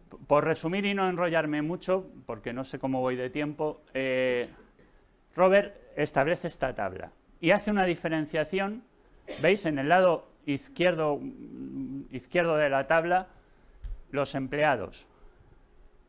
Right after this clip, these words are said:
Que los pone también en el lado izquierdo con los autoempleados. El ochenta por ciento de la gente empleados y quieren ser empleados, ¿vale? El quince por ciento autoempleados.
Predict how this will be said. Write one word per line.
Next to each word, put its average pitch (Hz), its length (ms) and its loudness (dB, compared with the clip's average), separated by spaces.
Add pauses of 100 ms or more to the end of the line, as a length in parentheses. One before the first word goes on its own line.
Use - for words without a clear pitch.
(180)
Que 156 120 2
los 151 180 0
pone 202 280 2
también 196 280 2
en 196 100 0
el 185 100 0
lado 185 120 4
izquierdo 208 560 -2 (560)
con 196 260 4
los 196 300 2 (120)
autoempleados. 131 1120 0 (300)
El 143 120 6
ochenta 214 420 2
por 214 140 0
ciento 196 240 -2
de 170 80 4
la 170 100 2
gente 196 300 -2
empleados 139 600 -2
y 117 100 -10
quieren 175 320 0
ser 165 200 2
empleados, 107 640 -4 (460)
¿vale? 143 280 -2 (420)
El 160 180 2
quince 202 280 0
por 196 180 -2
ciento 190 440 0
autoempleados. 143 880 2